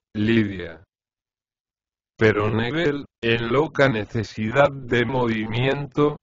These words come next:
se despidió allí mismo, y huyó con su ramo cuyo cabo había deshecho casi, y con el alma proyectada al último cielo de la felicidad. Y durante dos meses,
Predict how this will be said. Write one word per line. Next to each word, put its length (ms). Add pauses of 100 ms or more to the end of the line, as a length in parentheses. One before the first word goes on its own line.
se 360
despidió 920
allí 380
mismo, 560 (160)
y 160
huyó 420
con 220
su 220
ramo 500
cuyo 440
cabo 440
había 440
deshecho 680
casi, 540 (180)
y 120
con 300
el 140
alma 460
proyectada 1080
al 140
último 600
cielo 600
de 160
la 160
felicidad. 840 (1200)
Y 360
durante 680
dos 260
meses, 680